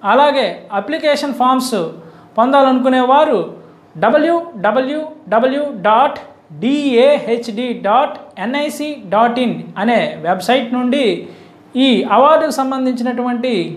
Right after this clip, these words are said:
గైడ్‌లైన్స్, అలాగే అప్లికేషన్ ఫామ్స్ కూడా పొందవచ్చు. ఈ వెబ్సైట్కి సంబంధించినటువంటి లింక్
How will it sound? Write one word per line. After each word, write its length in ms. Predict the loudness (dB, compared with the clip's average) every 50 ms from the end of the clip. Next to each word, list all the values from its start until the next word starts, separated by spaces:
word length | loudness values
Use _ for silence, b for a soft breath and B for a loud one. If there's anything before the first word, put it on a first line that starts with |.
| 0 2
గైడ్‌లైన్స్, 580 | 4 4 4 4 4 2 2 2 0 -2 -4 -4 -4 -6 -8 B B B B B 0 2
అలాగే 320 | 4 4 6 6 4 4 2 0 -4 -4 -6 -4
అప్లికేషన్ 480 | -4 -2 -2 0 0 -2 -2 -2 -2 0
ఫామ్స్ 260 | 2 2 2 0 0 0 0
కూడా 180 | 2 2 2 2 0 -2 -8 -8 -6
పొందవచ్చు. 500 | -6 -2 0 0 0 0 0 -2 -4 -6 -6 -6 -8 -14 B B B B B B B B B B B B B 0 2 4 4
ఈ 40 | 4 4 2 0 -4 -10 -14 -20 -20 -16 -6 -2 -2
వెబ్సైట్కి 480 | 0 0 2 2 2 2 2 2 0 0
సంబంధించినటువంటి 840 | -2 -2 -2 -2 -2 -4 -4 -4 -4 -4 -2 -2 -4 -2 -2 -2 0 0 0
లింక్ 280 | 0 0 0 2 2